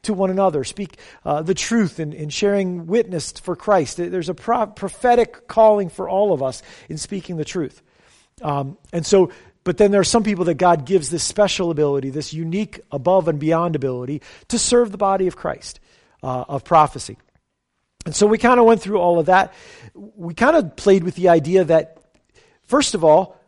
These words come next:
not all of the gifts in the New Testament are listed in this passage, and not all of the gifts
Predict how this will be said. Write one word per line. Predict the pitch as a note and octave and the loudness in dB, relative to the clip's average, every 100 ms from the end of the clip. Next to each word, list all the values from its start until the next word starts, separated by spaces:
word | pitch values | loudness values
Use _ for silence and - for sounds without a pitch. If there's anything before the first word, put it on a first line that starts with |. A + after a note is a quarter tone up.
| _ | _
not | C#3 G3+ A3 | 2 6 6
all | - G#3 C#4+ | 4 2 4
of | C4 | 2
the | F3+ | -4
gifts | C#3 G3+ - - | 2 2 2 -4
in | F#3+ | -4
the | F3+ | -4
New | F3 | -4
Testament | F3 F#3 - E3+ D3+ | 0 0 0 -4 -4
are | D3+ | -2
listed | E3+ F#3+ - C#3+ | -2 -4 -6 -6
in | |
this | D#3 A3+ | -6 -6
passage, | - A#2+ A2 F3+ - - _ _ _ _ _ | -6 -10 -10 -14 -16 -20 _ _ _ _ _
and | E3 D#3+ | -4 2
not | F#3 F3+ | 2 2
all | G#3 E4+ F#4 | 2 4 2
of | F3+ | 0
the | D#3 | -2
gifts | C#3 E3 - | 0 -2 -4